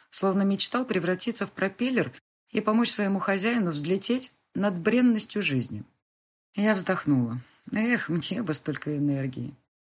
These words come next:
Что в итоге с нашими ремонтниками? А то я окно закрыла, чтобы не смущать Фреда с Джорджем, м,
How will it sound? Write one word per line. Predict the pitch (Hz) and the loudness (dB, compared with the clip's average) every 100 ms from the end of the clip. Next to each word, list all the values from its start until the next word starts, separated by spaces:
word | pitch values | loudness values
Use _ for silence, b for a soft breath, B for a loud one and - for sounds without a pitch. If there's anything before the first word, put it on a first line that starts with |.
| _ _ | _ _
Что | - - 254 | -6 0 2
в | 285 | 2
итоге | 285 277 262 | 0 2 2
с | |
нашими | - 233 220 220 | 2 2 2 2
ремонтниками? | 214 170 131 127 127 123 117 127 _ _ - | 2 2 2 0 -2 -2 -4 -8 _ _ -6
А | 190 | -2
то | 214 | 2
я | 208 | 4
окно | 202 196 196 | 2 2 0
закрыла, | 180 180 233 220 165 | 0 0 2 2 0
чтобы | - 165 | -2 -2
не | 170 | -2
смущать | 170 196 - 165 - | -2 -2 0 0 0
Фреда | 185 190 143 | 0 0 2
с | 135 139 | -2 -2
Джорджем, | 147 185 123 135 131 B B B - | 0 0 2 2 0 B B B -4
м, | 165 170 165 151 147 131 | 0 2 4 4 4 2